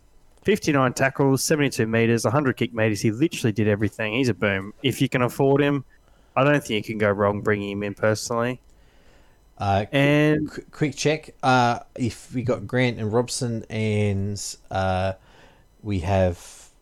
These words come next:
Speaker 2: Reed Marnie, how would you rank them in order for people at home?
Speaker 1: Well, just by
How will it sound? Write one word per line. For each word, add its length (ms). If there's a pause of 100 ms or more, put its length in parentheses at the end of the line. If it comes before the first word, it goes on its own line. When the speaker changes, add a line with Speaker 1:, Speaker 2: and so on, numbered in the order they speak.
Speaker 2:
Reed 220
Marnie, 380 (600)
how 160
would 120
you 60
rank 220
them 120
in 60
order 320
for 120
people 300
at 60
home? 140 (1040)
Speaker 1:
Well, 140
just 280
by 280